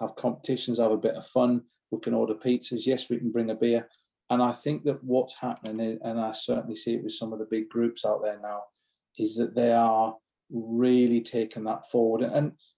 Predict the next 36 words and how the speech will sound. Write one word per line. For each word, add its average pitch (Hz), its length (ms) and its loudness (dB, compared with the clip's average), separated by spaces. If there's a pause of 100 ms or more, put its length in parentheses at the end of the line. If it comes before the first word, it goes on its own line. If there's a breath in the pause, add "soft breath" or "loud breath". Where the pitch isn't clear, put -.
and 156 100 0
don't 208 220 0
get 120 120 0
me 117 60 2
wrong, 147 220 4
you, 143 200 4
you'll 139 200 4
have 127 140 2
driving 135 300 2
ranges 120 340 0
in 117 100 -4
ten 120 220 -2
years' 120 200 -2
time, 117 220 -8
won't 123 180 -6
have - 140 -18
tech - 260 -2
on 110 80 -10
it. - 100 -12 (760)
But 127 180 2
there's 123 380 0
ranges 120 600 2
now 113 240 0
that 117 60 -2
I 113 160 0
thought 117 300 -2
would 110 180 -8
never 113 800 -2 (160)
invest 110 720 -4 (540)
that 113 340 0
kind 113 340 0
of 107 100 0
money 107 600 -2 (920)
into 120 360 -2
the 107 120 0
tech. - 300 -4